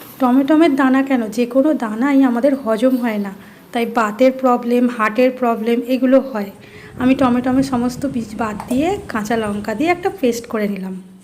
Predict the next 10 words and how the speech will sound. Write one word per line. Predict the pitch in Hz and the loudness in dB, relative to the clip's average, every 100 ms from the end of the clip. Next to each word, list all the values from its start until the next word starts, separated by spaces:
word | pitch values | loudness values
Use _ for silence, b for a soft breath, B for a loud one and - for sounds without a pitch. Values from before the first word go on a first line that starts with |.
| B B B B _ 302 | B B B B _ 0
এবার | 302 294 254 | 2 2 0
গ্যাসের | 233 233 262 240 | -4 -2 -2 -2
উপরে | - 277 392 370 | -2 0 0 0
একটা | 277 269 262 | -2 -6 -4
কড়াই | 226 226 247 | -2 -2 -2
বসিয়ে | 247 247 269 | -2 -2 -2
দিয়েছি, | 269 277 277 359 381 | 0 -2 -2 -6 -4
তাতে | 240 247 240 | -2 -2 -4
পরিমাণ | 254 262 269 285 294 | -2 2 2 4 4
মতো | 302 | 4